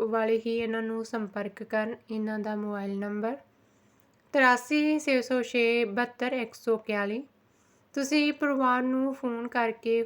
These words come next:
ਹੋਰ ਜਾਣਕਾਰੀ ਤੁਸੀਂ, ਅ, ਲੈ ਸਕਦੇ ਹੋ। ਨਾਮ ਚਰਨਜੀਤ ਸਿੰਘ, ਉਮਰ ਪੰਜਾਹ ਸਾਲ, ਜ਼ਿਲ੍ਹਾ ਜਲੰਧਰ। ਪੜ੍ਹਾਈ ਛੇਵੀਂ ਪਾਸ, ਕੰਮ ਰਾਜ ਮਿਸਤਰੀ ਠੇਕੇਦਾਰ। ਕਾਸਟ ਮਜ਼੍ਹਬੀ ਸਿੱਖ।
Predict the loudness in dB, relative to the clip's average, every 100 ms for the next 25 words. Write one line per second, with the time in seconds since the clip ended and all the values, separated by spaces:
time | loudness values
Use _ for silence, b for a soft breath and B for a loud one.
0 | 0 0 0 -4 -6 -6 -6 -6 -2 -2
1 | -4 -8 -6 -6 -6 -6 -8 -8 -6 -4
2 | -4 -6 -6 -4 -4 -2 -4 -6 -10 _
3 | _ _ _ _ _ _ _ _ _ _
4 | _ _ _ _ _ _ _ _ _ _
5 | 0 4 6 6 6 4 6 6 6 6
6 | 4 2 4 4 6 6 4 4 2 2
7 | 0 0 0 0 0 0 2 2 6 6
8 | 4 0 0 2 2 2 0 -2 b b
9 | _ 8 10 10 8 6 4 4 6 6
10 | 6 2 0 2 4 4 4 4 4 4
11 | 4 4 2 0 4 4 4 4 4 4
12 | 4 4 2 -2 b b b _ 8 8
13 | 8 6 8 8 6 4 2 2 -2 2
14 | 2 4